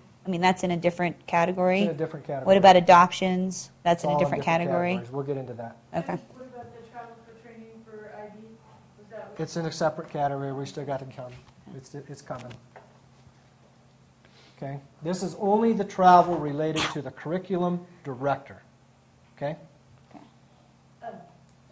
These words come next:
Speaker 1: So in eleven, twelve, they traveled a lot. Not so much. Okay.
Speaker 2: Or they requested travel a lot.
Speaker 1: Yeah.
Speaker 2: Not necessarily did they spend it all.
Speaker 1: Yeah. That was budget.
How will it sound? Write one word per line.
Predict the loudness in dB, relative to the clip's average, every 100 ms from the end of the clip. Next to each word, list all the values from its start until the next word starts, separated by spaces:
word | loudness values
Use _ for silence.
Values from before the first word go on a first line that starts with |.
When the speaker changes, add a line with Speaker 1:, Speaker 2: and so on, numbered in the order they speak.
| -20 -20 -20 _ _ _ _ _ _ _
Speaker 1:
So | -2 0
in |
eleven, | 8 10 10 6
twelve, | 4 6 6 4 -4 -20 _ _ _ _ _ -4
they | -2
traveled | 0 -2 -2
a | -6
lot. | -8 -8 -18 _ _ _ _ -16
Not | -16 -16
so | -20
much. | -20 -20 -20 _ _ _ _ -20
Okay. | -10 -10 -10 _
Speaker 2:
Or | -10
they | -8 -6
requested | -8 -4 0 0 -2 -16 -18 -20 -16
travel | -6 -6 -6 -10
a | -12
lot. | -12 -12 -16 -4
Speaker 1:
Yeah. | -2 -2
Speaker 2:
Not | -4
necessarily | -8 -10 -10 -10 -8 -10
did | -12
they | -16
spend | -10 -10 -8
it | -10
all. | -14 -18 -20 _
Speaker 1:
Yeah. | -4 -4 -4 _ _ 6
That | 6
was | 6
budget. | 8 8 8 2